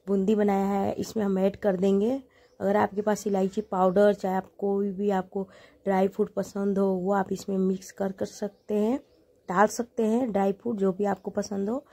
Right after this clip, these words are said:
तो हमने ड्राई फ्रूट नहीं डाला है हमारे पास, तो वो क्या बोलते हैं फ्रेंड, हमने वो खीरा का बीज होता है ना, वो हमने इसमें ऐड किया है। और ये देखिए हमारी जो चाशनी है एकदम बन के रेडी हो चुकी है। तो हम बूंदी को डाल के इसको आपको दस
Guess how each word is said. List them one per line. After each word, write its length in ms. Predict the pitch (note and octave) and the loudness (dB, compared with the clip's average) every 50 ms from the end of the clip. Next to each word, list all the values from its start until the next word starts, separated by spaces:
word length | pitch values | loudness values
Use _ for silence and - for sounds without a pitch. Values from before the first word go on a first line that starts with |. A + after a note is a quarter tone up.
| - - - _ _ _ _ - | -20 -20 -20 _ _ _ _ -4
तो 60 | G3+ | 0
हमने 220 | F#3+ G#3+ A3+ A#3+ G3+ | 2 4 4 4 6
ड्राई 260 | F#3 G3 F#3+ G3 A3+ | 6 6 6 6 4
फ्रूट 280 | A3+ - B3+ A#3+ B3 A3+ | 2 0 -4 -4 -2 -2
नहीं 140 | A3+ A#3+ A3 | -2 0 0
डाला 260 | A3+ G#3+ G#3 G#3+ A3 | 2 2 2 2 2
है 180 | A3 A3 A3+ | 2 2 0
हमारे 300 | A3+ G#3 G3 G3 F#3 F#3+ F#3+ | 0 0 0 0 0 0 0
पास, 320 | F#3+ G3 G3 G3 - - _ _ _ _ _ _ _ | 0 0 -2 -2 -4 -8 _ _ _ _ _ _ _
तो 300 | - G#3+ G#3 G3+ G#3 G3+ G3+ G3+ _ _ _ _ _ _ _ _ _ _ _ - | 0 4 6 6 6 4 4 0 _ _ _ _ _ _ _ _ _ _ _ -10
वो 320 | - F#3+ F#3+ G3 G3 F#3+ F#3 - | -6 -2 0 0 0 0 0 -2
क्या 140 | G#3 F#3+ F3+ | -4 -4 -4
बोलते 340 | F3 G3+ G3 F#3+ F#3 - G#3 | -2 -2 -4 -4 -2 -4 -4
हैं 60 | F#3+ | -4
फ्रेंड, 320 | - G3 G3 G#3 A#3+ C4+ - _ _ - | -2 -2 0 0 -2 -4 -6 _ _ -6
हमने 460 | G#3 A3+ A3 G#3+ A3 A3+ A3+ A3+ G#3+ - _ _ _ _ _ _ _ _ _ _ _ _ _ - | -2 0 2 2 4 4 2 2 0 -4 _ _ _ _ _ _ _ _ _ _ _ _ _ -12
वो 100 | G3+ F#3 - - | -12 -12 -10 -4
खीरा 320 | - A3+ G#3 G3+ G#3+ G#3+ | 0 2 4 4 4 4
का 120 | A3 A3+ G#3+ | 2 0 0
बीज 280 | F#3+ G#3 G3+ G#3+ G3+ A#3+ | 0 0 0 2 4 4
होता 220 | A3+ A3 - A3+ | 4 2 0 -2
है 80 | A3+ A3+ | 0 0
ना, 160 | A#3 A#3+ B3+ | 0 0 -2
वो 240 | A3+ F#3 F#3 G#3 G#3+ | -4 -4 -2 -2 0
हमने 300 | G3+ G3+ F#3 F#3+ G3 G#3 A3 | 0 0 2 2 2 2 0
इसमें 380 | - - G3 - - G#3 G3 F#3+ | -2 -4 -8 -10 -8 -6 -4 -2
ऐड 200 | G3 G3 F#3+ - | -2 -2 -2 -4
किया 220 | - - G#3 G3+ G3 | -4 -2 -2 -2 -2
है। 160 | G3+ A3 C4 - _ _ - - _ _ _ | -2 -6 -8 -12 _ _ -20 -20 _ _ _
और 100 | - F#3+ | -4 0
ये 120 | G#3 A3+ A#3+ | 0 2 2
देखिए 260 | B3+ B3 B3 B3+ B3+ | 2 2 2 2 2
हमारी 260 | B3 A3+ G#3 G3 G3 | 2 2 0 0 2
जो 100 | F#3+ G#3+ | 0 0
चाशनी 520 | G3+ - G#3 F#3+ F#3 - - A3 A3 G#3+ G#3+ | 0 -2 -4 -6 -6 -6 -4 -2 -2 0 0
है 60 | G#3 | 0
एकदम 200 | G#3 G#3 F#3 F3+ | 0 0 -2 -2
बन 140 | F#3 F3+ F3+ | -2 -4 -4
के 140 | F3+ - F#3+ | -4 -4 -4
रेडी 220 | F#3+ F#3 F3+ G3+ | -4 -4 -2 -4
हो 60 | G#3+ G#3 | -4 -4
चुकी 280 | - G3+ F#3+ G#3 G3+ | -6 -8 -6 -4 -2
है। 160 | G3+ G#3 A3 A3+ - - - - - _ _ | -2 -2 -4 -8 -12 -18 -20 -20 -20 _ _
तो 80 | - G3+ | -4 -4
हम 80 | G3 F#3 | -2 2
बूंदी 320 | G3+ G#3+ G#3 G#3 G3+ A#3 | 4 4 4 6 4 2
को 240 | A3+ A3+ A#3 A3+ A3+ G#3+ | 4 4 2 2 2 0
डाल 360 | F#3 G3 F#3+ F#3 F#3+ G3 G#3 | -2 -2 -2 0 0 0 -2
के 220 | - - A#3 A3+ A3+ | -2 0 2 2 2
इसको 320 | - - - - - G#3+ | 0 -2 -4 -6 -4 -4
आपको 400 | G#3 G3+ G3 - _ - A3+ A3 | -2 -2 -4 -6 _ -6 -4 -2
दस 260 | F#3+ G#3 G#3 G3+ G3+ | 0 0 0 0 -2